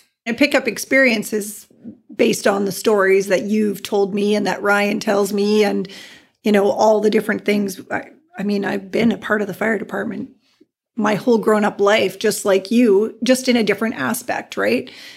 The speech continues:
So, and then, you know, the experience of owning your own business and, you know, working in human resources for ten years and doing all of those things and really digging into health and safety, I do feel like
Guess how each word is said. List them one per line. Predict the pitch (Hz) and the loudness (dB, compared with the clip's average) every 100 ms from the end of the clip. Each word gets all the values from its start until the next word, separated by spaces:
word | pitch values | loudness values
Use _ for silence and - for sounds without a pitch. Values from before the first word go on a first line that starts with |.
| - | -18
So, | - 220 196 190 190 - | -4 0 2 0 -2 -2
and | 226 240 | 4 4
then, | 226 208 208 | 4 2 0
you | 202 | 0
know, | 208 | 0
the | 202 202 | 2 0
experience | 190 - 208 196 190 190 | 0 0 2 2 0 -4
of | 190 | -4
owning | 202 196 | -4 -4
your | 202 | -4
own | 202 196 | -6 -4
business | 240 294 269 254 247 | 0 2 4 2 2
and, | 226 214 208 - - - _ | 0 0 -4 -14 -20 -20 _
you | 220 | 0
know, | 202 | 2
working | 202 208 214 196 | 0 -4 -4 -2
in | 185 | -2
human | 202 202 196 | -2 -2 -2
resources | 208 220 233 233 226 | -2 2 2 0 -2
for | - 226 | -2 0
ten | 233 220 | 2 2
years | 220 226 220 | 2 2 2
and | 202 | 2
doing | 190 294 311 | 2 4 4
all | 214 196 | 4 2
of | 190 | 2
those | 196 190 | -2 0
things | 202 196 | -2 -2
and | 196 202 | -2 2
really | 226 226 214 208 202 | 4 4 4 2 2
digging | 214 208 214 | 2 4 0
into | 202 202 196 | -2 -4 -4
health | 202 196 | -6 -6
and | 196 | -6
safety, | 180 214 208 196 196 - - - _ | -2 -2 -2 -4 -4 -10 -20 -20 _
I | 202 196 202 | 2 2 2
do | 180 220 214 202 202 | 2 2 2 0 -4
feel | 202 - 233 202 | -4 0 2 4
like | 196 196 - | 2 0 -6